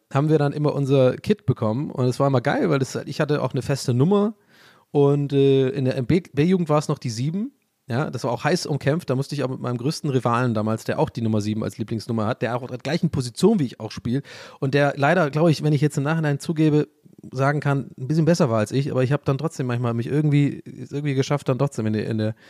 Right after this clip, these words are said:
au-, vor, äh, aufzulaufen vor ihm. Aber ich war auch echt oft auf, auf der, äh, okay, das King's Speech,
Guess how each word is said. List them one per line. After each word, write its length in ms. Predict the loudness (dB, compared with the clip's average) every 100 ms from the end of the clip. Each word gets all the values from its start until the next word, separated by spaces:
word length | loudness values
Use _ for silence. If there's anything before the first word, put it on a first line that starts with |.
| -20 -20 -20 _
au-, 180 | -4 -4
vor, 300 | 2 2 4
äh, 160 | 2 4
aufzulaufen 640 | 4 2 2 2 2 0
vor 220 | 0 2
ihm. 240 | 2 -2 -4 _ _ _ _
Aber 80 | -4
ich 100 | -2
war 60 | -2
auch 120 | -4
echt 140 | -4
oft 140 | -4 -4
auf, 80 | -8 -8
auf 160 | -4
der, 140 | -2 -2 -6 _ -10
äh, 160 | -8 -10 -14 -20 _
okay, 140 | -20
das 120 | -20 -10
King's 180 | -8
Speech, 260 | 0 -2